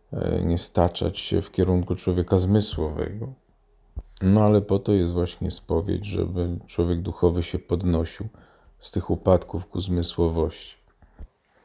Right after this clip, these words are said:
Niech dzisiejsze Słowo Boże będzie dla nas okazją do pomyślenia,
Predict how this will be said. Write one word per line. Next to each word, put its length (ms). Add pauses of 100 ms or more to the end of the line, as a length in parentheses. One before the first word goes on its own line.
(240)
Niech 200
dzisiejsze 540
Słowo 400
Boże 540 (1400)
będzie 280
dla 200
nas 560 (120)
okazją 540
do 120
pomyślenia, 840